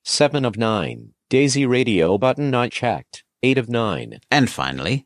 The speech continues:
Speaker 1: Mobi radio button not checked. Nine of nine.
Speaker 2: I'm curious about the audio version, so let's try that first.
Speaker 1: Daisy Micros epub ra-, download Braille radio audio radio button not checked.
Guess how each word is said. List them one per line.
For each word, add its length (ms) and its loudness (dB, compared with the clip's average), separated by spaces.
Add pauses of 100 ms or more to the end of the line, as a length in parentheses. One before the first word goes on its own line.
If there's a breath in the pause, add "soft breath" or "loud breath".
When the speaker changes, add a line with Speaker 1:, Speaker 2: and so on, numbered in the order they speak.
(160)
Speaker 1:
Mobi 340 2
radio 520 2
button 320 0
not 180 0
checked. 540 -6 (180)
Nine 300 0
of 120 -2
nine. 520 -4 (240)
Speaker 2:
I'm 180 4
curious 380 2
about 240 -2
the 100 -4
audio 320 -2
version, 400 -8
so 140 -4
let's 240 0
try 220 -4
that 200 -6
first. 600 -6
Speaker 1:
Daisy 340 2
Micros 420 2
epub 320 -2
ra-, 140 0
download 500 2
Braille 300 4
radio 320 2
audio 320 4
radio 500 4
button 380 0
not 180 0
checked. 540 -6